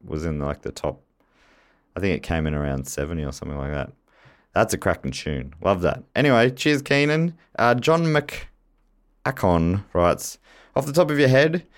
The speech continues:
can you think of some hilarious monkey's paw wish scenarios?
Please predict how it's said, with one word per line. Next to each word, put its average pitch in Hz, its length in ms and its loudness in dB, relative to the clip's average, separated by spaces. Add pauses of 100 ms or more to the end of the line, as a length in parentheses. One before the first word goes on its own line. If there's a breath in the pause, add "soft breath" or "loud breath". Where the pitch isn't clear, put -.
(320 soft breath)
can 151 120 0
you 151 80 2
think 147 300 0
of 110 200 -4
some 117 360 2
hilarious 117 420 2
monkey's 110 380 -2
paw 104 240 2
wish 98 340 0
scenarios? 95 840 0